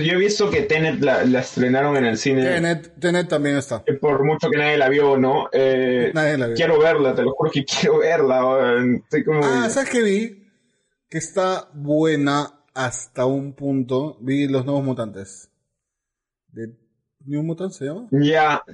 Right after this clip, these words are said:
Speaker 1: ya, sí, este, la de Fox, la que tiene que ver con... Que, que creo que sale la niña esta de Game of Thrones que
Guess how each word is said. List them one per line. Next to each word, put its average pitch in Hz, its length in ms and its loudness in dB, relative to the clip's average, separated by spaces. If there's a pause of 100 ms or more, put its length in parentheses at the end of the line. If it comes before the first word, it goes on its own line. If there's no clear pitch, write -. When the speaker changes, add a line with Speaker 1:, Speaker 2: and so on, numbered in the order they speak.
(400)
Speaker 1:
ya, 151 340 0
sí, - 180 -4
este, 147 840 2
la 151 200 2
de 151 60 0
Fox, 170 360 0
la 156 100 4
que 151 120 2
tiene 156 180 0
que 147 80 2
ver 147 120 2
con... 151 420 0
Que, 135 180 -6
que 156 140 0
creo 175 180 0
que 202 60 2
sale 196 220 0
la 175 120 2
niña 175 240 2
esta 196 200 0
de 165 140 2
Game 160 140 2
of 160 80 -2
Thrones 160 300 0
que 123 480 0